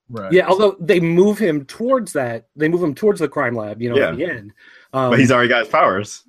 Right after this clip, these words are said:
Speaker 2: Right, so it'd be interesting to see if they, you know, when they go back and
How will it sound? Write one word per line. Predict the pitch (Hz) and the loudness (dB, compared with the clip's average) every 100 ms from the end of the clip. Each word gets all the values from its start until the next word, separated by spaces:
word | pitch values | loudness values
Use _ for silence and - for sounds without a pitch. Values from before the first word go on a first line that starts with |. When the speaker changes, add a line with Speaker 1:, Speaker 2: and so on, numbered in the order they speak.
| _ 165 | _ 2
Speaker 2:
Right, | 180 131 | 2 4
so | 202 | 2
it'd | 190 | 4
be | 208 | 2
interesting | 226 208 185 | 0 -2 -2
to | 156 | -2
see | - 196 180 147 135 151 | -4 -2 -2 -4 -8 -8
if | 139 | -4
they, | 156 143 | -4 -4
you | 147 | -2
know, | 139 | -2
when | 147 180 | -2 -2
they | 151 | -2
go | 131 | -2
back | 123 123 123 | -2 -4 -6
and | 120 110 | -8 -8